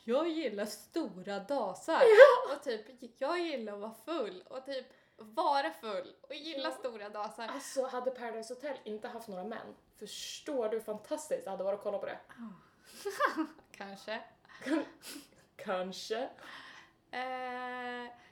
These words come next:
Speaker 1: ja, och, men jag tycker också om att killarna typ gråter till, mm,
Speaker 2: Ja.
Speaker 1: var det till Rose? Lå-, jag gillar att de gråter
Speaker 2: Jag
Speaker 1: till
Speaker 2: vet att
Speaker 1: sorglig
Speaker 2: de har
Speaker 1: musik.
Speaker 2: gråtit mycket.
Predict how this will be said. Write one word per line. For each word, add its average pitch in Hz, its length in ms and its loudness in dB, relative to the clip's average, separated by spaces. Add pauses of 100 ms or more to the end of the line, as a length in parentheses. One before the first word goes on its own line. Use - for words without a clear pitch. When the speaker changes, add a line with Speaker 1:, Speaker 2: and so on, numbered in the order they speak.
Speaker 1:
ja, 269 460 -6
och, 277 200 -4
men 247 240 -8
jag 269 140 -10
tycker 240 320 -8
också - 440 -10 (120)
om 202 200 -14
att 196 200 -18
killarna 226 540 -12
typ - 460 -18
gråter 214 760 -8
till, 196 500 -10 (100)
mm, 220 220 -14 (360)
Speaker 2:
Ja. - 180 -16
Speaker 1:
var 226 100 -2
det 214 300 -2
till 233 140 -4
Rose? 214 520 -8 (480)
Lå-, 254 400 0 (600)
jag 285 100 -12
gillar 240 280 -6
att 240 100 -10
de 208 180 -10
gråter 208 400 -10
Speaker 2:
Jag 214 80 -10
Speaker 1:
till 208 80 -8
Speaker 2:
vet 214 80 -4
att 214 40 -8 (100)
Speaker 1:
sorglig 208 340 -2
Speaker 2:
de 190 80 -6
har 208 80 -2
Speaker 1:
musik. 208 180 -6
Speaker 2:
gråtit 208 400 0
mycket. 240 480 0